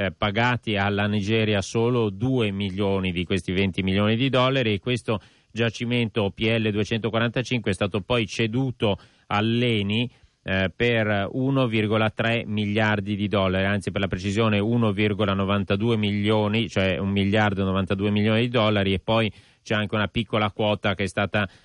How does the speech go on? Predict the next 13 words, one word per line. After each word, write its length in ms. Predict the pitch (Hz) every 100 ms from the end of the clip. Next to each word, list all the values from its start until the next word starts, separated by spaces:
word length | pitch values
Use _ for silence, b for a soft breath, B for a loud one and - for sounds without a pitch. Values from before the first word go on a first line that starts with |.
| B
eh, 180 | 98 92
ceduta 480 | - 107 113 - 101
alla 160 | 117
Shell, 540 | 110 - 104 107 107 95
che 120 | 90
portano 440 | 110 104 - 95
a 40 | 98
uno 220 | 113 110
virgola 320 | 98 101 98
tre 160 | 98 104
miliardi 500 | 107 107 104 101 101
il 100 | 90
valore 420 | 95 101 101